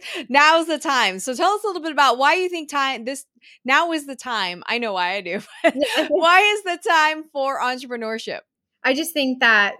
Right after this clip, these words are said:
Speaker 2: we have unlimited resources now and, and, and f-, the freedom in t-, of time to go ahead and say, like, instead of being on the computer playing a game or do whatever it is you're doing,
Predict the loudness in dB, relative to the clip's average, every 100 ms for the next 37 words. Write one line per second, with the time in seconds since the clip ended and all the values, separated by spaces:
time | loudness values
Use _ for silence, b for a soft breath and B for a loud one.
0 | _ 0 2 2 0 -2 -4 -4 -6 -8
1 | -16 -14 -16 -14 -12 -12 -8 -4 -2 -2
2 | -4 -6 -6 -6 -6 -6 B B _ -2
3 | -2 -6 -6 -2 -2 -2 -2 0 0 -2
4 | -6 -8 -8 -8 -4 -4 -4 -2 2 2
5 | 0 -6 -8 -2 0 0 -2 -4 -6 -4
6 | -2 -4 -6 b b -4 0 0 0 0
7 | -2 -2 -4 -4 -2 -2 -4 -8 -10 -10
8 | -6 -4 -2 -4 -10 _ -10 -6 -6 -6
9 | -6 -4 -4 -4 -2 0 2 2 -2 -2
10 | -4 -6 -6 -4